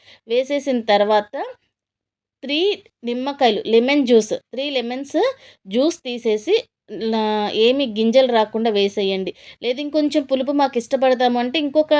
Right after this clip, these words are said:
నిమ్మకాయ కూడా పిండుకోవచ్చు. నిమ్మకాయ అనేది పులుపు టేస్ట్ అనేది మీ దాని మీద ఉంటుంది. నేను చెప్పిన కొలత అయితే పావు కేజీకి చాలామంది వరకు ఇష్టపడి తినే కొలత చెప్తున్నాను. వీటన్నిటిని కలిపేసేసి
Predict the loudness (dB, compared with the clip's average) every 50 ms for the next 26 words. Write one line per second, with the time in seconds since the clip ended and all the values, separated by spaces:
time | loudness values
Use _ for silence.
0 | 2 2 0 0 -2 -2 0 0 0 0 2 2 0 0 0 -2 -2 -2 2 2
1 | 2 2 2 -2 -6 -6 -4 -4 -2 -2 -2 -4 -4 -2 0 0 0 0 -2 -4
2 | -4 -2 -2 -2 -2 -4 -4 -4 -8 _ _ _ _ _ _ _ _ _ _ _
3 | -10 -8 -8 -8 -8 -6 -8 2 6 6 6 6 4 0 -2 -2 -2 -2 -2 -2
4 | -2 -2 -2 0 0 0 -2 -2 -4 -8 -2 0 2 2 2 2 0 0 0 0
5 | -2 -4 -4 -4 -6 -8 -12 -20 -20 _ -8 -6 -6 -4 0 -2 -2 -2 _ -4
6 | -4 0 2 2 2 2 2 0 0 -4 -4 _ -2 0 0 -2 -2 -2 -2 -2
7 | -2 -2 -6 -8 -4 -4 -4 -4 -4 _ _ _ -8 -6 -2 -2 -2 -2 -4 -6
8 | -6 -6 -4 -2 -2 -2 -2 -4 -6 -8 -8 -8 -4 -6 -4 -2 0 -2 -2 -2
9 | _ _ -10 -8 -8 -8 -8 -10 _ _ _ -20 _ _ _ -6 -6 -2 -2 -4
10 | -2 -2 -6 -6 _ -14 -12 -12 -12 -12 -14 -16 _ _ _ _ _ _ -2 0
11 | 2 2 2 2 0 0 -2 -2 -2 -4 -2 0 0 2 2 2 4 4 4 4
12 | 4 2 0 0 -2 -4 -4 -4